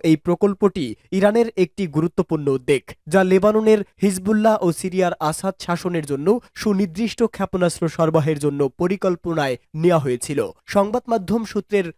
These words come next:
জানা গেছে, দুহাজার সতেরো সালে ইসরায়েলি বিমান হামলার পর ইরান তাদের কার্যক্রম ভূগর্ভে স্থানান্তর করেছে। দুহাজার একুশ সালের মধ্যে সত্তর থেকে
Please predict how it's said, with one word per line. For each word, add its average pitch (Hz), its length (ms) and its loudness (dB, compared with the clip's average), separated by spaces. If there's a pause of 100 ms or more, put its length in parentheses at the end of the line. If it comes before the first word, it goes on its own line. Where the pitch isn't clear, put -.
(140)
জানা 180 240 2
গেছে, 202 220 0 (100)
দুহাজার 175 340 0
সতেরো 185 380 -4
সালে 170 160 0 (100)
ইসরায়েলি 175 440 0
বিমান 175 320 2
হামলার 160 300 0 (100)
পর 147 160 4 (300)
ইরান 214 280 2
তাদের 202 220 2 (100)
কার্যক্রম 175 520 0 (320)
ভূগর্ভে 175 500 4 (120)
স্থানান্তর 147 540 -4
করেছে। 131 300 -2 (160)
দুহাজার 170 320 2 (180)
একুশ 247 200 2 (100)
সালের 202 280 2
মধ্যে 160 260 2 (300)
সত্তর 214 320 0 (100)
থেকে 226 240 0